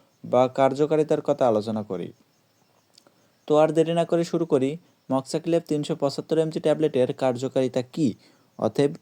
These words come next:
কী কী সমস্যা দেখা দিলে আপনারা এই ঔষধটি সেবন করবেন, সেটি আজকে আমি আপনাদেরকে বলে দিই। শ্বাসনালীর উপরের ভাগের সংক্রমণ, নাক, কান, গ-, গলার, যেমন টনসিলের প্রদাহ, সাইনাসের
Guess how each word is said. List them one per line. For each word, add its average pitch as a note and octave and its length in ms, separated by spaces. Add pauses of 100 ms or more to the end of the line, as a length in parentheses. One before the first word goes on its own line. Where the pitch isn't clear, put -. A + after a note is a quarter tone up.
(260)
কী D3+ 180
কী F#3 100 (100)
সমস্যা E3+ 320
দেখা D3 300
দিলে D#3+ 200 (120)
আপনারা C#3 300
এই C3 260
ঔষধটি C3 460
সেবন D#3 380
করবেন, C3 280 (380)
সেটি E3 320 (100)
আজকে D3+ 220
আমি C#3 160 (100)
আপনাদেরকে B2 520
বলে G#2 200
দিই। - 120 (640)
শ্বাসনালীর E3 580 (120)
উপরের D3+ 320
ভাগের C#3+ 280
সংক্রমণ, C3+ 680 (540)
নাক, B2+ 300 (120)
কান, B2+ 460
গ-, A2 240 (440)
গলার, B2+ 320 (720)
যেমন C3 520 (140)
টনসিলের C#3 580
প্রদাহ, C3 520 (120)
সাইনাসের B2+ 500